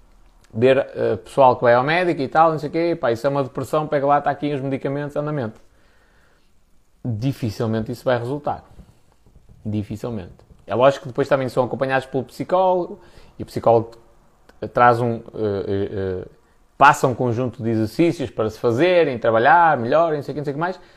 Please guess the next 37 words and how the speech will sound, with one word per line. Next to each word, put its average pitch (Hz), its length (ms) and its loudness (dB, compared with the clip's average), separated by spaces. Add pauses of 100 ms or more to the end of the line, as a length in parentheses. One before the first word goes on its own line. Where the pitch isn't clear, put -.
(360)
mas 190 120 -2
isto 220 160 -2
é 233 60 2
com, 240 280 -6 (140)
em 233 120 -2
quase 233 500 0
tudo 226 220 0
na 240 140 2
vida, 202 340 0
não 107 160 -2
é? 131 180 0 (440)
Não 196 160 2
chega 135 480 4
só, 113 760 4 (560)
ahm, 113 960 4 (340)
a 143 60 0
informação 165 580 0
que 180 120 -4
nos 247 160 -2
dão. 233 260 2 (220)
Também 110 280 0
é 117 60 4
preciso 131 380 -2
haver 143 280 2
vontade 139 800 4
e 170 40 -2
nós 165 260 -4
querermos 156 420 -2
ir 151 160 0
atrás 147 540 2
para - 120 -6
ultrapassar 165 560 -4
aquele 170 260 -4
problema. 185 540 -8 (360)
Portanto, - 260 -14
se - 140 -4
alguém, 123 400 2